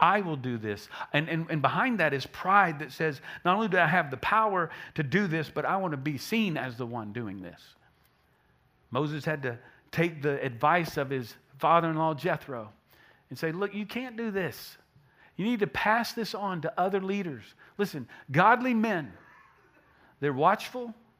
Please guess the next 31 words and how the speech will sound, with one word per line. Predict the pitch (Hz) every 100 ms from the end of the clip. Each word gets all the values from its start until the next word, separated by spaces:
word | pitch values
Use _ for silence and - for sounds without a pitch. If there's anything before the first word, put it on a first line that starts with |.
| _ _ _ _ -
and | 135
they're | 143
always | 165 208 247 220
looking | 202 233 233 190 151 135 - - _
for | - 165
ways | 143 180 165
to | -
pass | 110 - - 214 208 -
on | 202 208 208
the | 190
faith | - 185 156 139
to | 143 147
other | 139
men. | 135 135 123 - _ - -
We | 143 226
need | 262 269 214
men | 202 220 160 107 95 87
in | 160 175
our | 202
church | 202 - 165 -
across | 139 180 170
the | -
board | 151 151 139
who | 139 151
are | 139 117 -
pouring | - 180 214 214
their | 190
lives | 165 151 123
into | 127 123
other | 123
men. | 113 110